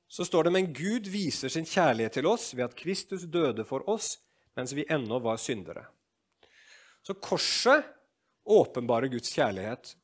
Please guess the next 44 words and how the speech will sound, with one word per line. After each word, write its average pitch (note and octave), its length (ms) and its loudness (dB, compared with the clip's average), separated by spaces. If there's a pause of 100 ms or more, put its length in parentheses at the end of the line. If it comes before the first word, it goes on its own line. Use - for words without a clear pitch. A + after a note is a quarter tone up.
(160)
for - 240 -6
alle G#2+ 240 -2
mennesker. - 460 -12 (1900)
«For A#2+ 140 -6
så F3+ 240 0
høyt E3 180 2
har D#3 140 0
Gud C#3+ 240 -2
elsket A#2 560 -2 (100)
verden», E3 460 2 (360)
det A2 120 -8
vil A2 80 -10
si - 100 -8
alle A2+ 220 -8
mennesker, B2 420 -10
«at - 140 -10
han A2 120 -10
ga B2+ 220 0
sin D#3+ 180 -8
sønn C#3 280 -2
den C#3 80 -6 (100)
eneste, A2+ 560 0 (400)
for A2+ 140 -6
at G#2 100 -10
hver B2+ 220 2
den B2 100 -4
som B2 160 -8
tror A#2+ 240 -8
på B2 80 -2
ham C3 240 -4
ikke A#2 160 -10
skal G#2+ 160 -6
gå G#2 80 2
fortapt, D3 460 -4
men A2+ 100 -6
ha G#2 160 -8
evig G#2+ 320 -4
liv.» D3+ 320 2
Johannes A2+ 340 -6
tre A#2 200 -4
seksten, A#2+ 320 -4
det A2+ 80 -10
kjenner G#2 240 -6
vi. D3+ 100 -4